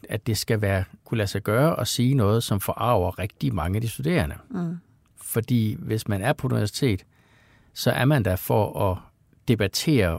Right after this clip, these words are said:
Speaker 1: og udvikle sig, og ikke kun at høre det, man i, i forvejen synes, man gerne vil høre.
Speaker 2: Ja. Ja.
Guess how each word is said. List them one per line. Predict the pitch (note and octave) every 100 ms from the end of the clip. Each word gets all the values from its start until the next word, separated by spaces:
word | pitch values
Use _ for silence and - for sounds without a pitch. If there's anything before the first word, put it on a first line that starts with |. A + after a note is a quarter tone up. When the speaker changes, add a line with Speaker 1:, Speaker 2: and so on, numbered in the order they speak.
| -
Speaker 1:
og | G2+ -
udvikle | A2 A2+ F#2+ E2+
sig, | - D2+ D#2+ - _ _ _ _ _ _ _ _ _ -
og | - _ _ _
ikke | D3 -
kun | - A#2+ A2+
at | A2+
høre | G#2 F#2+
det, | G#2 F#2+
man | F2 F2+ -
i, | G2+ -
i | G3+
forvejen | A2 G2 F#2+ F2
synes, | - - F2+ -
man | E2+
gerne | D#2+ E2
vil | F2+
høre. | - - - - G3+
Speaker 2:
Ja. | E3 _ _ - - - - - _
Ja. | G3+